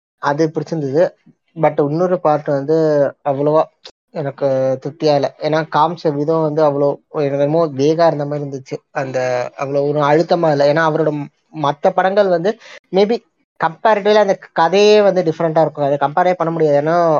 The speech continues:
மத்-, உ-, இன்னொரு மத்த படங்கள்ல வந்து ஒரு, ஒரு டென்ஷன் இருக்கும் அந்த கதையிலேயே. இப்போ ஆஃப் சைடா இருக்கட்டும்,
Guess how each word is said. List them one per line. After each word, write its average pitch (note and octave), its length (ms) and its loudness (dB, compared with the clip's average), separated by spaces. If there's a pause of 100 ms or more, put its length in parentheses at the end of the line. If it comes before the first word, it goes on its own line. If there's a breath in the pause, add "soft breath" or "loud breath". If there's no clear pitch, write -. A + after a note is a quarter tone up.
(120)
மத்-, D3+ 420 -2
உ-, E3 460 0
இன்னொரு G3 300 2
மத்த E3+ 260 0
படங்கள்ல F3+ 420 2
வந்து E3 340 2
ஒரு, D#3 260 0
ஒரு E3 160 -4
டென்ஷன் G#3+ 320 2
இருக்கும் D#3 220 2
அந்த C#3+ 180 -2
கதையிலேயே. E3 360 2 (340 soft breath)
இப்போ - 140 0
ஆஃப் D#3+ 320 2
சைடா F#3 260 4
இருக்கட்டும், D#3 560 0